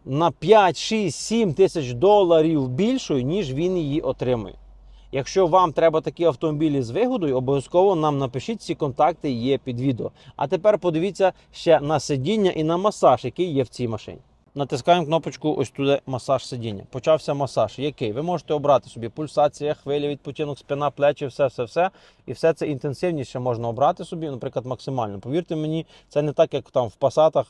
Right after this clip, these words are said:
е, масаж чи що-небудь. Це справжній масаж, такий, як має бути в Ауді. Але ми робимо ось так в сторону, раз, і ви можете управляти сидінням. Ви можете поперекову підтримку, ви можете оцей бік собі управляти, ви можете під колінами, якщо треба, ось цей валік управляти. Тобто це є максимальне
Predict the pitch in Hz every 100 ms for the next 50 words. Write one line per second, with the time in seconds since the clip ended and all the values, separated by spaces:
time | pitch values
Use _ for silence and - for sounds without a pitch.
0 | - 120 113 113 117 117 123 - 143 143
1 | - - 123 110 - 180 - 156 139 139
2 | 135 156 147 135 139 131 123 127 127 139
3 | 139 123 117 113 95 - - 156 151 -
4 | - _ 131 131 135 127 123 - 117 -
5 | - 156 143 131 160 185 - 123 131 143
6 | - 147 - 139 135 139 135 - 139 147
7 | 123 95 _ _ - 135 156 139 - 123
8 | - _ 151 165 156 131 131 127 - 131
9 | 147 160 160 147 131 123 - 123 113 127
10 | 117 117 160 165 - 156 143 156 - -
11 | - 131 147 143 147 139 143 123 127 123
12 | - 113 127 - 135 143 175 185 185 175
13 | 165 - 160 165 156 151 127 151 143 151
14 | 151 139 147 135 135 139 131 - 131 -
15 | 120 147 139 135 - 151 139 151 175 190